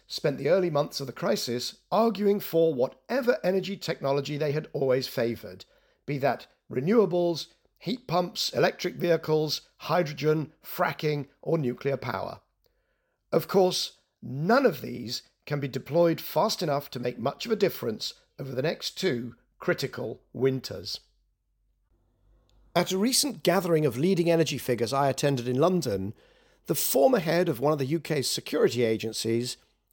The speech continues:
asked for his thoughts on energy security in the light of Russia's invasion of Ukraine, stood up, cleared his throat, and launched into a paean of praise for small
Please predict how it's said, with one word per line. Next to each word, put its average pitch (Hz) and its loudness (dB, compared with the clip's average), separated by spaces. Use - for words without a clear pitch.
asked 143 4
for - -4
his 123 -2
thoughts 156 4
on 113 -2
energy 156 4
security 185 0
in 131 0
the 113 -2
light 143 2
of 110 -6
Russia's 135 0
invasion 131 0
of 117 -4
Ukraine, 185 2
stood 127 -2
up, 202 2
cleared 233 4
his 214 0
throat, 160 -4
and 156 -2
launched 208 6
into 135 -2
a 113 -2
paean 226 4
of 233 0
praise 127 -2
for - -8
small 160 4